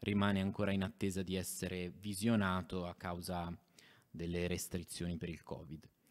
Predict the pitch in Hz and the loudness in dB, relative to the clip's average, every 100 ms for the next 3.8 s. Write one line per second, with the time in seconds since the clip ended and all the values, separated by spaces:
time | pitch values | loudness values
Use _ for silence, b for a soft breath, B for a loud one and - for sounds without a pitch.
0 | B B 117 110 107 - 110 107 120 113 | B B 4 6 4 4 4 4 6 6
1 | 113 - 110 117 90 - - _ _ - | 4 6 6 6 4 -2 -14 _ _ -8
2 | - 101 107 107 98 101 98 101 - 104 | -4 0 2 2 4 6 6 2 0 0
3 | 101 98 98 123 139 92 85 | 2 2 4 6 6 2 -2